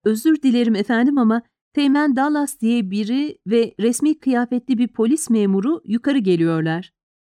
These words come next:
"Pardon?" "Ah, tabii efendim, tabii. Hemen gönderiyorum." Görevli şaşkın şaşkın telefonu kapatıp oda servisini aradı ve üç kişilik kahve, kurabiye ve taze meyve söyledi.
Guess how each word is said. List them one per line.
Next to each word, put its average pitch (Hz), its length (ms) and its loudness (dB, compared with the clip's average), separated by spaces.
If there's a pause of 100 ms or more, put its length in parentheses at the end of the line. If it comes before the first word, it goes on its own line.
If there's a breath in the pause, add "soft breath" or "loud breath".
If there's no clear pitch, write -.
(280)
"Pardon?" 240 480 -2 (460)
"Ah, 311 220 0 (200)
tabii 285 240 2
efendim, 208 640 0 (160)
tabii. 226 420 -2 (220)
Hemen 311 320 2
gönderiyorum." 196 720 0 (880)
Görevli 294 460 2
şaşkın 269 440 -6
şaşkın 208 540 -4
telefonu 240 520 -2
kapatıp 180 540 -6
oda 302 180 -2
servisini 202 640 -2
aradı 143 420 -6 (440)
ve 202 120 2
üç - 200 -4
kişilik 220 420 -4
kahve, 180 540 -4
kurabiye 185 600 -2
ve 226 120 0
taze 208 420 -4
meyve 156 320 -2
söyledi. 139 540 -8